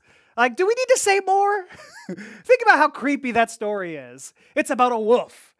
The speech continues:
who murders a grandmother and then puts on her clothes <laughs> while he lies in wait to eat a little girl. Like, why are we telling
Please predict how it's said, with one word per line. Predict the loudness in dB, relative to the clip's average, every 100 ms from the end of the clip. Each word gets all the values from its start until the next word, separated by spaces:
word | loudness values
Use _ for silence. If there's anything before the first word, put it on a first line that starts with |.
| _ _
who | -6
murders | -4 0 2 2 -4 -6
a | -10
grandmother | -6 -2 -2 -2 -10 -10 -10 -12 _ _ _ -4
and | -2
then | 0 -4 -10
puts | -10 -10 -8
on | -6 -4
her | -6
clothes | -8 -2 4 4 2 -2 -6 -6 -10 _ _
<laughs> | -18 -4
while | 4 4
he | 4 0
lies | 4 4 4 2
in | -4 -8 -4
wait | -4 -4 -8 -20 _ _ -18
to | -14
eat | -6 -6 0
a | 0
little | 2 -2
girl. | -2 -2 -2 -4 _ _ _ _ _ _ _ 2
Like, | 2 4
why | 6
are | 8 8 4
we | 2
telling | 4 4